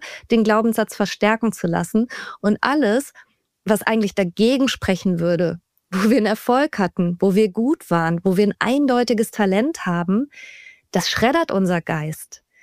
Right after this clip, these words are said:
Das nimmt er nicht zur Kenntnis. Und deshalb ist die Idee als kognitive Verhaltenstherapeutin, versuch mal bewusst eine neue Brille aufzusetzen und Gegenbeweise zu suchen. Such die Momente, such die Inseln, such die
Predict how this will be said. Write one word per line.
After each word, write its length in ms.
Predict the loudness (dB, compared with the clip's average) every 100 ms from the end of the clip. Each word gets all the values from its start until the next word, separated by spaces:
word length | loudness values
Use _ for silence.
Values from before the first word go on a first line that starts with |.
| -20 -20 -2
Das 240 | 0 0 0 0
nimmt 320 | 2 0 0
er 120 | 0
nicht 260 | 0 -2 -6
zur 180 | -4
Kenntnis. 680 | -2 0 0 0 -4 -4 -4
Und 160 | -2 2
deshalb 460 | 2 2 0 0 -2
ist 240 | -6 -2
die 160 | -2 0
Idee 420 | 0 2 2 0
als 180 | -2 -4
kognitive 520 | 0 2 2 2 0
Verhaltenstherapeutin, 1000 | 2 0 -2 -4 -2 -2 0 -2 0 -2
versuch 340 | 0 0 0 0
mal 120 | 0
bewusst 480 | 0 0 0 -2 -2
eine 140 | 2 4
neue 320 | 4 2 2
Brille 380 | 2 2 2 2
aufzusetzen 920 | 0 -4 -4 0 0 -2 -4 -4 -4 -4 -10 -10 -12
und 380 | -2 0 0 -2
Gegenbeweise 840 | 0 2 2 0 0 -2 -2 -4
zu 200 | -8 -8
suchen. 420 | -6 -6 -6 -8 -8 _
Such 340 | 0 2 0
die 180 | -2 0
Momente, 640 | 2 2 0 -2 -4 -6
such 280 | -2 0 0
die 220 | -2 -2 0
Inseln, 560 | 2 2 2 2 2
such 180 | -2 -2
die 200 | -2 -2